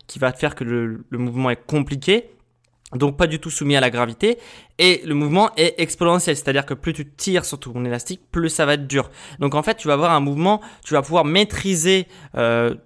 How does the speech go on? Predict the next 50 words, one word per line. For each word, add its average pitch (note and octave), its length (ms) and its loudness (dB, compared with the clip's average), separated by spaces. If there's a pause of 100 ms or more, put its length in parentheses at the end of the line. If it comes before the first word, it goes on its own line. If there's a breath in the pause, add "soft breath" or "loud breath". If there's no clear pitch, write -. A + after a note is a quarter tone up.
(160)
toutes G3+ 180 -2
les D#3 140 0
phases F#3 280 2
de C#3 60 -6
ton C3+ 140 -8
mouvement C#3 340 0
parce D3 220 -2
que, F3+ 240 0 (240 loud breath)
euh, B2 100 -2
tu C#3 160 -4
vas C3+ 140 2
savoir C#3+ 260 2
que - 80 -4
plus C3 300 -6
tu D#3 120 -4
tires, G3+ 200 -2
plus F3 100 -6
ça D#3 140 -2
va C#3 100 2
être C3 140 -4
dur. A#2 240 -4 (320 loud breath)
Donc, F3 460 0 (200 loud breath)
alors D3+ 220 4
que - 80 0
l'haltère, D3 420 4
bah, D3+ 140 2
c'est D#3 300 -2
aussi F#3+ 440 0 (160 soft breath)
le D3+ 200 2
poids F3+ 160 2
de E3 40 2
l'haltère E3 380 0
plus G#3 260 -4
la F3+ 80 2
gravité. D#3+ 500 0 (500 soft breath)
Donc E3+ 420 0
la D3 140 2
gravité, C#3+ 340 0
tu - 80 -10
la C#3 80 0
maîtrises C3+ 340 -6
pas, F#3 240 2 (300 loud breath)
euh, B2+ 100 2
sur B2 160 -4
ton C#3 160 -2
mouvement, C3+ 340 2
donc E3+ 380 0
c'est D#3 480 0 (640)
plus G3 160 2
dangereux. D3 400 2